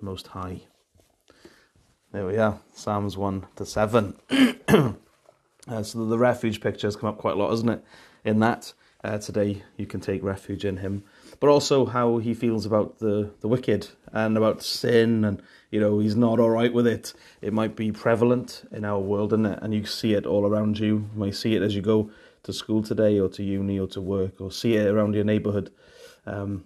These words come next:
but he's not down with it. He is the righteous judge. Um, and some of these prayers are asking him, aren't they, to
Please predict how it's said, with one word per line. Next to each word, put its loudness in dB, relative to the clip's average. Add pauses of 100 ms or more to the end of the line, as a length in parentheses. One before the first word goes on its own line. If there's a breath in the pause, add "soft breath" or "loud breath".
(120)
but -6
he's -6
not -2
down 2
with 2
it. -4
He -2
is 0
the -2
righteous 0
judge. -6 (400 soft breath)
Um, -6 (140)
and -4
some 2
of 4
these 0
prayers -4
are 2
asking -4
him, -2
aren't -4
they, -6
to -8